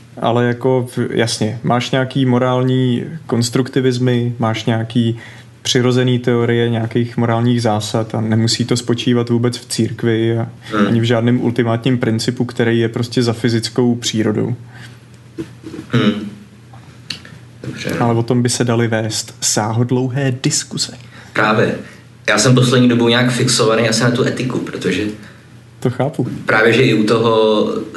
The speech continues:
Speaker 2: existencialismu, jak jsem říkal v tom našem telefonátu před týdnem, že vlastně, že kdo to říká, Kant? Vlastně, že, že se instrumentu-, in-, instrumentalizujeme toho člověka tím.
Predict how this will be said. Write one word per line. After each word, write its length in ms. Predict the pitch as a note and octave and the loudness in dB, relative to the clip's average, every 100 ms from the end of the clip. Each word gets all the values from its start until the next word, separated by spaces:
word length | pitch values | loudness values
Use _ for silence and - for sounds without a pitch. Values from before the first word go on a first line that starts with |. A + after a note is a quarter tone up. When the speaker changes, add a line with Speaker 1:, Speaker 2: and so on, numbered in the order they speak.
| - | -4
Speaker 2:
existencialismu, 880 | A2 A2 - A2 A2 A2 G#2+ G#2+ A2+ | 0 2 2 2 4 4 4 2 2
jak 160 | A2+ A2+ | 2 2
jsem 140 | A2 | 2
říkal 280 | A2 A2 G#2+ | 2 2 2
v 40 | |
tom 120 | A2+ | 2
našem 280 | G#2+ A2+ A2 | 2 2 2
telefonátu 720 | G#2 G#2 A2+ G#2+ G#2 G#2+ G#2+ - - | 2 2 2 2 0 0 0 -2 -10
před 260 | - G#2+ - | -2 -2 2
týdnem, 580 | G2 G2+ G2+ A2 - - - - - - - - - - | 2 4 2 2 0 -4 -12 -20 -20 -20 -20 -20 -6 0
že 140 | G#2+ | 4
vlastně, 560 | G#2+ G#2 - G#2+ G#2+ G#2+ - | 4 2 0 2 2 2 2
že 180 | A#2+ A#2 - | 2 2 2
kdo 200 | A2+ B2+ | 2 4
to 100 | G#3+ | 4
říká, 260 | D3 G2+ | 4 2
Kant? 640 | - F#2+ F#2+ - - - - - - - - - - | 0 -2 0 0 0 -4 -10 -20 -20 -20 -20 -18 -2
Vlastně, 300 | G2+ - B2+ | 0 2 4
že, 100 | B2 B2+ - - - - - | 4 0 -4 -12 -20 -20 -6
že 280 | B2+ B2 A#2 | 0 4 4
se 120 | A2+ | 4
instrumentu-, 680 | A2 B2 - C3+ C3 - - | 4 4 4 2 2 2 0
in-, 280 | A2+ A#2 - | 0 2 2
instrumentalizujeme 880 | A#2 - B2 B2 B2 A#2 A2+ A#2+ A#2+ | 2 2 2 2 4 2 2 2 2
toho 160 | B2 B2+ | 2 2
člověka 340 | B2+ B2 B2 - | 2 2 2 0
tím. 300 | - E2 | -4 -4